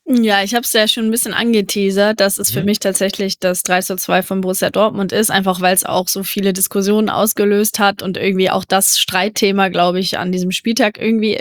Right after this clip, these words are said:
Speaker 1: geworden ist. Aber weil's halt eben auch, ähm, so ein wichtiges Tor für Borussia Dortmund war, ähm, weil sie genau das gezeigt haben, was ihnen so ein bisschen gefehlt hat. Also noch mal in der fünfundneunzigsten Minute die Physis, die Mentalität zu haben, das Ding noch,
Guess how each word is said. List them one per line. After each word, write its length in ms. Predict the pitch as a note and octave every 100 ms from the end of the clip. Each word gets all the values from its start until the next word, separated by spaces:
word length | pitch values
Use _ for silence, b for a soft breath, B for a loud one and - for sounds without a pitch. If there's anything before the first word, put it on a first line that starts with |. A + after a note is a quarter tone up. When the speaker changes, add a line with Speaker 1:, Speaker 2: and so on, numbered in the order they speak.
| G#3+
Speaker 1:
geworden 420 | G3+ G3+ A3 A3
ist. 260 | G#3 G#3 - B B B B
Aber 280 | - G3 F#3
weil's 260 | F#3+ G3+
halt 160 | G#3+ G3
eben 300 | - F#3+ F3+
auch, 380 | G#2 F#3+ F#3+ - _ -
ähm, 300 | F#3 F3+ F#3
so 120 | G3+
ein 120 | G3
wichtiges 420 | G3 - G3 F#3
Tor 180 | - G3
für 120 | F#3+
Borussia 300 | F#3 F#3+ F#3
Dortmund 380 | F3+ A#3 C#3+ G3
war, 380 | G3 G3+ G#3+ -
ähm, 320 | F#3 F#3 F3+
weil 160 | F3+ F3+
sie 280 | F#3 F#3 F#3 B B B _
genau 260 | G#3 G3 F#3
das 200 | G3 -
gezeigt 420 | G3 - F#3+ -
haben, 140 | F#3+
was 160 | F#3+ F3+
ihnen 140 | F#3+
so 80 | G3
ein 40 | A3
bisschen 240 | D4 D4
gefehlt 460 | C4+ - B3+ C4 C4
hat. 260 | A3+ A#3+
Also 440 | - G3 G3+ G3 F#3
noch 260 | G#3 -
mal 160 | G3+ F#3
in 60 |
der 100 | G3
fünfundneunzigsten 720 | G3 A3 G#3 G#3 G#3 G3+ -
Minute 560 | G3 G3+ G#3 G3+ G3 F#3+
die 120 | G3+
Physis, 520 | - A3+ G#3 G#3 G#3 - B B B _ -
die 120 | G#3
Mentalität 600 | G3+ G3 G3 F#3 G3+ F#3+
zu 160 | G3 F3+
haben, 300 | F3+ F3+ F3+
das 180 | F3+ -
Ding 160 | F#3+
noch, 300 | F#3 F3+ -